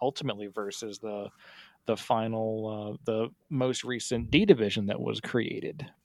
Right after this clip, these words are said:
I, so I've played in the A division and the B division and the C division. Uh, Tyler, have,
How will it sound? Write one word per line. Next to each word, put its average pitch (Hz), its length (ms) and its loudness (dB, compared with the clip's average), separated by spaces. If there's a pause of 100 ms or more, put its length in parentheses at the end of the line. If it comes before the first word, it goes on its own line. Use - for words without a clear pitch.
(100)
I, 151 240 4
so 160 180 4
I've 190 180 6
played 175 240 8
in 151 100 10
the 143 100 6
A 135 140 6
division 131 640 8
and 120 180 2
the 113 60 2
B 117 160 0
division 113 360 2
and 127 120 0
the 120 60 0
C 117 200 -2
division. 104 600 -4 (180)
Uh, 113 300 -6
Tyler, 151 560 4
have, 135 220 0